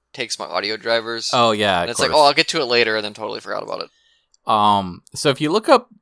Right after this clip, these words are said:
Speaker 2: uh, on YouTube, if you look up Cumtown Star Trek, I think you'll find this story.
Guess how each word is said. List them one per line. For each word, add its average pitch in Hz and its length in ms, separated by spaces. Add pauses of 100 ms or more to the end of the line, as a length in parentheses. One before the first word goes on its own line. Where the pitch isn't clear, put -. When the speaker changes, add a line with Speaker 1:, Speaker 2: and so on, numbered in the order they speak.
(120)
Speaker 2:
uh, 139 120 (100)
on 143 180
YouTube, 160 360
if 139 140
you 131 80
look 139 180
up 156 160
Cumtown 131 640
Star 110 280
Trek, 90 420
I 87 80
think 113 240
you'll 110 80
find 113 320
this 95 140
story. 85 640